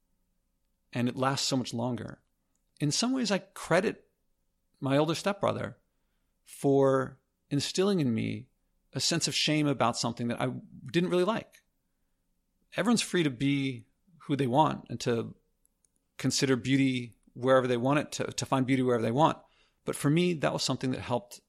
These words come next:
set me on a path. You know, it was years later that I actually started competing.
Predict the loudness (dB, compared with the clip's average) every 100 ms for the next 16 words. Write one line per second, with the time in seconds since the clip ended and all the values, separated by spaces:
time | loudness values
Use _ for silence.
0 | _ -6 -4 -2 -4 -8 _ _ _ _
1 | _ -2 -2 0 0 0 -2 -10 -20 -20
2 | -20 -20 -20 -20 _ _ 0 2 4 4
3 | 6 6 6 4 0 0 -2 -4 -12 _
4 | _ _ -6 -4 -2 -2 0 2 2 0
5 | -4 -16 _ _ _ _ _ _ _ _
6 | -2 -2 0 0 -2 -10